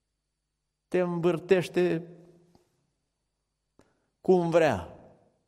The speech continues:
Te comandă când sus, când jos, ordonă la stânga, la dreapta, pasă alergător, instrucțiu să facă cu tine. Nu fi atât de naiv, să crezi că poți controla un om firesc,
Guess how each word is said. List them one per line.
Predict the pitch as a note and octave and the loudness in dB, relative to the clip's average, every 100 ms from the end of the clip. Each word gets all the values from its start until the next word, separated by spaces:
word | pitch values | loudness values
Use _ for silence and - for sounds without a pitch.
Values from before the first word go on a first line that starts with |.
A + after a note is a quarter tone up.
| _ _ _ _ _ _ _ _ _ _ | _ _ _ _ _ _ _ _ _ _
Te | D#3 | 0
comandă | D#3+ E3 E3+ C#3+ A2+ | 2 2 2 0 -2
când | A2 E3 D3+ | -4 -4 -4
sus, | B2+ E3+ C#3+ | -2 -4 -4
când | D3 C#3+ C#3 | -6 -4 -2
jos, | E3 C3 - - C3 - - _ - | -2 -2 -8 -18 -20 -20 -20 _ -4
ordonă | C3 D3 C3+ E3+ C#3 | 0 2 4 4 4
la | C#3 | 2
stânga, | C3 - F3 C#3 C#3 | 2 2 2 2 2
la | C#3 | 4
dreapta, | E3+ D#3+ - C3 | 4 4 2 0
pasă | - D#3+ D3 | 2 2 2
alergător, | C#3+ C3+ C3 E3 C#3+ A#2+ A#2+ | 0 0 0 2 0 -2 -8
instrucțiu | C3+ - D#3 D3+ G#2 | -8 -6 -8 -8 -14
să | - | -14
facă | - F#2+ | -12 -12
cu | F#2 | -12
tine. | - F#2 G2+ - _ _ _ _ _ _ _ _ _ _ _ _ _ _ _ _ | -18 -18 -20 -20 _ _ _ _ _ _ _ _ _ _ _ _ _ _ _ _
Nu | A#3 D4 | 0 2
fi | E4+ | 4
atât | D4+ D4+ G#3+ | 2 2 -2
de | G3 | -2
naiv, | F3+ D#3+ B2+ F#2 - - - _ | -2 -2 -2 -6 -10 -20 -20 _
să | - - | -8 -2
crezi | G3 A3+ | 2 2
că | G#3 | 2
poți | F3 A3 B3 B3 | 2 4 4 4
controla | F#3 F3 F3+ G#3+ | -2 2 4 6
un | G#3+ G#3+ | 6 6
om | A3 | 4
firesc, | - G#3+ G#3+ C#3 | 6 6 6 4